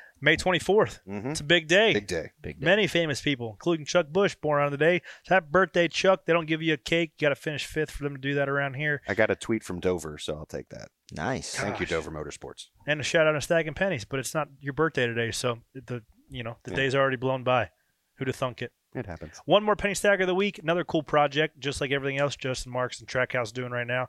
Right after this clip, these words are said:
Speaker 1: Starting Project ninety-one, saying that they're gonna have a third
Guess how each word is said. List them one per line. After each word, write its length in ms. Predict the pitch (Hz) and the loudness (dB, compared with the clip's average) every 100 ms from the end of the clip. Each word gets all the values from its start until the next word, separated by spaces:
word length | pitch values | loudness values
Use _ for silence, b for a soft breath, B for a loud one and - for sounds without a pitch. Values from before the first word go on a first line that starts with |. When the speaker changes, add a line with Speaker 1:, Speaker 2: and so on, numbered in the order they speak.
| B B B | B B B
Speaker 1:
Starting 400 | - 160 165 139 | 0 2 2 0
Project 640 | - 175 185 170 190 - - B B 127 | 4 6 6 6 4 2 -6 B B 0
ninety-one, 800 | 147 165 170 165 147 170 165 | 4 4 2 0 2 2 2
saying 320 | 120 147 151 147 | 0 0 0 -2
that 100 | 135 | 0
they're 100 | 165 | 2
gonna 140 | 185 | 4
have 140 | 151 127 | 2 2
a 80 | - | 0
third 440 | - 160 165 165 | 2 4 4 2